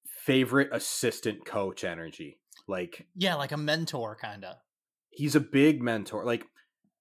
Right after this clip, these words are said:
Speaker 1: he's like a gentler version of Robin Williams' character from Good Will Hunting. Like,
Speaker 2: Yeah, I, I like that. I like that analogy a lot. Yeah.
Speaker 1: Achilles would be like, "Tough day at work today, lad.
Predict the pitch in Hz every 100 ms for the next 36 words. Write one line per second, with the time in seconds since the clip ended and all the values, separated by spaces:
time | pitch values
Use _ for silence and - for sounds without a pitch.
0 | _ _ _ _ _ _ - 160 180 175
1 | 185 190 175 127 - 123 131 139 131 120
2 | 110 107 - _ _ _ _ 113 113 120
3 | 113 123 107 92 101 110 101 92 104 104
4 | 95 98 90 - - 92 92 90 90 85
5 | 92 80 76 _ _ - - - 139 123
6 | 139 - 147 143 131 135 117 117 131 127
7 | 127 123 123 117 110 110 110 117 104 104
8 | 95 123 113 95 - _ _ _ _ _
9 | _ _ _ - 131 120 147 135 127 127
10 | 117 117 113 - - _ _ _ - -
11 | _ _ _ _ _ _ _ - 135 120
12 | - 127 123 143 143 139 120 110 92